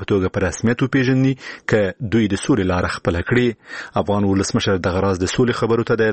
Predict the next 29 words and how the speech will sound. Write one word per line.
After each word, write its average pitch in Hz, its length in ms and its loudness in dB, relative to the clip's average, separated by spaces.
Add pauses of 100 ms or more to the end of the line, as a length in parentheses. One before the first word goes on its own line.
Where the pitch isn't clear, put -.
طالبانو 95 400 0
د 80 100 -4
حاضرېدو 92 500 2 (120)
لپاره 92 420 -2
هغوی 92 260 0
ته 101 80 0
د 90 140 0
ځینو 107 260 4
نورو 117 280 2 (100)
امتیازاتو 92 580 0
ورکولو 104 400 2
وړاندیزونه 92 560 0
هم 120 160 2
وکړل، 131 280 0
خو 165 140 0 (380)
طالبانو 95 400 2
تر - 160 2
اوسه 131 400 2 (240)
په 95 280 2
رسمي 143 320 0
ډول 87 280 -2
دغه 92 180 0
وړاندیز 90 540 2
نه 113 200 4
رد 101 180 -2
کړی 120 200 2 (200)
او 92 180 2
نه 92 200 0
یې 95 320 0